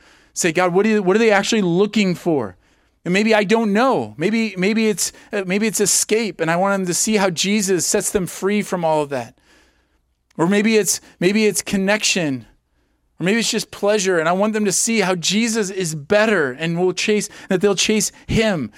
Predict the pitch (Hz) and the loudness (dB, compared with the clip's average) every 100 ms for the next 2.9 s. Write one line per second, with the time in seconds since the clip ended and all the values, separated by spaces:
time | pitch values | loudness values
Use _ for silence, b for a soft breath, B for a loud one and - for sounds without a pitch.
0 | B B 175 180 220 196 - - 226 - | B B -2 0 0 -2 -4 -6 -4 -4
1 | - 220 226 233 214 B B - 220 226 | -2 2 2 2 0 B B -2 0 2
2 | 202 196 170 190 214 - 175 117 | 2 0 2 2 2 2 -2 -4